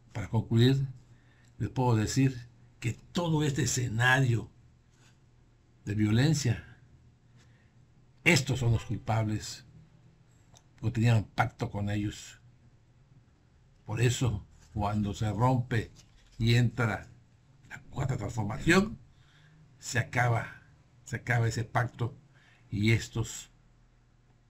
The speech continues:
obviamente, hacen,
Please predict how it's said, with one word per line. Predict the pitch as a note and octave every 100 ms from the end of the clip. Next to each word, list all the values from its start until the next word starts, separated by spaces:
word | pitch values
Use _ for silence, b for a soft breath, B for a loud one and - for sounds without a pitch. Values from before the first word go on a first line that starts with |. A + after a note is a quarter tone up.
| _ _
obviamente, | B2 A2 G#2+ G#2+ G#2+ G2 A2 F#2+ - _ _ _ _ _ _ _ -
hacen, | A#2 - C3 A#2+ A2